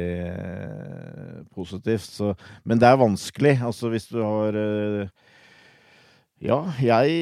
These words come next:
eh, jeg føler jo kanskje at, eh, La-, hvis, hvis vi sier at vi kjøper Lavia da, så har vi Lavia, McAllister og kanskje Bajketic, eh, som anker i mitt hue. Eh,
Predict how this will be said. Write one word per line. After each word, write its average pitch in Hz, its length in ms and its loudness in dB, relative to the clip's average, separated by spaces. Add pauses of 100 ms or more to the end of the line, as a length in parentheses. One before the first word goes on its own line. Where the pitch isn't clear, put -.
eh, 151 320 2
jeg 165 240 6
føler 143 320 0
jo 143 80 2
kanskje 120 320 2
at, - 100 -10
eh, 117 920 0
La-, 104 320 0
hvis, 113 240 -8
hvis 123 260 -4
vi 160 100 -2
sier 131 280 -2
at 120 100 -8
vi 147 60 -8
kjøper 123 340 -4
Lavia 117 320 0
da, 165 140 -2
så 127 160 -6
har 110 160 -2
vi 120 180 0
Lavia, 101 600 0
McAllister 107 920 -6
og 110 260 -4
kanskje 98 380 -6
Bajketic, 85 640 -10 (180)
eh, 117 160 -6
som 107 400 -6
anker 104 600 -8
i - 20 -6
mitt 101 560 -4
hue. 135 240 0
Eh, 147 800 -4